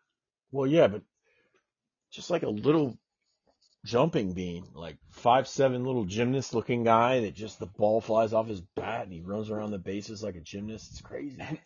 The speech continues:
Speaker 2: and they're gonna be calling up Jordan Lawler soon.
Speaker 1: Jordan Lawler, man. And, and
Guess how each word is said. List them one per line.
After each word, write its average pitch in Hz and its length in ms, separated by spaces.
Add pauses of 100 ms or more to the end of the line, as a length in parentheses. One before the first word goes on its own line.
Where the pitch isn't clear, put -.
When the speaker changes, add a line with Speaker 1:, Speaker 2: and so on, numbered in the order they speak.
(320)
Speaker 2:
and 143 140
they're 156 60
gonna 151 120
be 147 80
calling 143 280
up 131 120
Jordan 135 300
Lawler 139 320
soon. 107 460 (1040)
Speaker 1:
Jordan 98 340
Lawler, 98 360
man. 85 320
And, 95 200
and 113 280